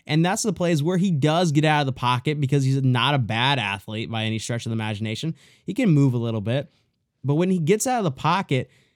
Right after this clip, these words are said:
he never looks to reset the pocket outside when he's sort of isolated,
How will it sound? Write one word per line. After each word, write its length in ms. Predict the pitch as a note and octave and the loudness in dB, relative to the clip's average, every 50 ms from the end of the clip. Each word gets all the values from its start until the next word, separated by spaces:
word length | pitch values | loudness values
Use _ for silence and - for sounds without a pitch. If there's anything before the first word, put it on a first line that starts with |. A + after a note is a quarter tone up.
| _ _ _ _ _ | _ _ _ _ _
he 180 | _ - F#3+ G3 | _ -2 0 2
never 340 | F#3 F#3 F#3+ G#3+ A3+ B3+ A#3+ | 4 4 2 2 0 0 0
looks 300 | G#3 F3+ F#3+ F#3 - - | 2 2 2 0 -2 -4
to 160 | - - F3 | -4 -2 0
reset 580 | C#3+ C#3 D#3+ E3 C#3 - - - G3 A#3 B3 - | 0 2 0 0 0 0 0 0 0 0 0 0
the 80 | - B2 | -2 -2
pocket 420 | - C#3 B2 A#2+ A#2 - C#3 C3+ | 0 -2 -2 -2 -2 -4 -4 -2
outside 600 | - C#3 D3+ - - - - F3+ F#3 F#3 E3+ D3 C3+ | -2 -2 -2 -2 -2 -2 0 2 2 4 2 2 2
when 180 | C3 C3+ D3+ D3 | 2 2 2 4
he's 260 | C#3 D#3 E3 C#3+ - | 4 4 4 2 2
sort 180 | - F3+ E3+ C3+ | 0 0 0 -2
of 80 | B2 - | -2 0
isolated, 640 | D3+ E3+ F3+ D#3 - - B2 G#2 F2+ - - - | 0 2 2 2 0 -2 -6 -6 -8 -10 -12 -16